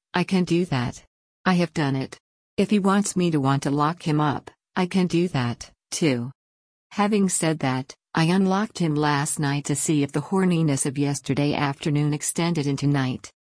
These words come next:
It did not. I said we can try earlier today. And I left him wild. He has made comments about preferring to be wild. When I had a little trouble locking him back up the other night,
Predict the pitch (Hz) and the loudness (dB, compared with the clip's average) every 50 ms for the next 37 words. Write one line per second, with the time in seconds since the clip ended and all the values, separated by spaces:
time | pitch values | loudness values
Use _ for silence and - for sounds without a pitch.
0 | _ - 202 196 180 - 185 175 151 143 143 131 123 123 - - - - _ _ | _ 0 0 0 2 2 2 2 2 0 -2 -2 -4 -8 -12 -16 -20 -20 _ _
1 | _ _ _ _ - 180 180 175 - - 202 190 185 196 185 - - 175 156 156 | _ _ _ _ -2 -2 -2 0 0 0 0 2 2 0 0 0 -2 -2 -2 -2
2 | - 180 151 147 151 - - 170 170 165 165 160 139 139 139 139 - 160 143 139 | 0 0 0 0 0 -2 0 0 2 2 0 0 -2 -2 -4 -4 -4 -2 -2 -2
3 | 127 123 120 117 120 120 _ _ _ _ _ _ _ - 180 170 170 170 165 160 | -2 -2 -2 -4 -6 -8 _ _ _ _ _ _ _ -2 0 2 2 2 2 2
4 | 151 165 160 - - - 156 143 143 143 143 143 131 127 123 123 123 131 - - | 0 0 -2 -2 -2 0 2 2 2 2 0 0 0 0 -2 -2 -4 -6 -8 -12
5 | _ _ _ _ _ _ _ - 226 220 202 208 208 202 - 190 190 185 185 185 | _ _ _ _ _ _ _ -2 0 2 4 4 2 2 4 2 2 2 2 0
6 | - - 160 156 151 143 135 135 - - 139 147 143 135 131 - - 160 147 - | -2 0 0 2 2 2 0 0 -2 -2 -2 -2 -2 -2 -4 -6 -6 -6 -4 -2
7 | 160 156 156 147 151 143 156 - 156 151 143 139 131 131 127 127 127 131 131 - | 0 0 0 0 0 0 0 0 0 -2 0 -2 -2 -2 -2 -2 -2 -4 -4 -6
8 | - _ _ _ _ _ _ _ - 196 185 170 165 165 165 190 196 196 190 185 | -10 _ _ _ _ _ _ _ 0 0 2 2 2 2 2 2 2 2 2 2
9 | 185 185 185 180 180 - - 170 156 151 165 160 151 147 143 151 151 - 160 151 | 2 2 2 0 -2 -2 -2 -2 -2 0 0 0 2 2 0 0 0 0 0 2
10 | 143 156 151 147 139 156 151 156 156 - 160 151 - - 156 151 151 147 156 160 | 2 2 0 0 0 0 0 0 0 -2 -4 -4 -2 -2 0 0 0 0 0 0
11 | 147 143 143 135 117 113 113 - - | 2 2 2 0 0 -2 -4 -6 -10